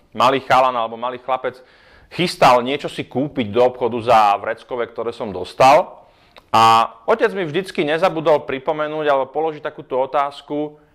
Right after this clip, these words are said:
„A je to naozaj niečo, čo potrebuješ?“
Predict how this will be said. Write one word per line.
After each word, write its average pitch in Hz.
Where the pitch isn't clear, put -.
„A 123
je 131
to 214
naozaj 160
niečo, 135
čo -
potrebuješ?“ 147